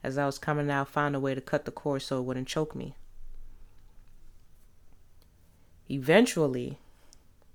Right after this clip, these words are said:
little old me entered this big, unpredictable, unknowing world.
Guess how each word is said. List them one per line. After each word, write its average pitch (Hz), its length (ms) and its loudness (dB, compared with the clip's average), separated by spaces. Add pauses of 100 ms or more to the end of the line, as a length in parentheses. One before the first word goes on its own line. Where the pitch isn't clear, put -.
little 165 340 4
old 185 240 8
me 139 320 0 (500)
entered 147 380 -4
this 131 220 -4
big, 165 460 4 (640)
unpredictable, 147 840 0 (640)
unknowing 139 540 4
world. - 340 -8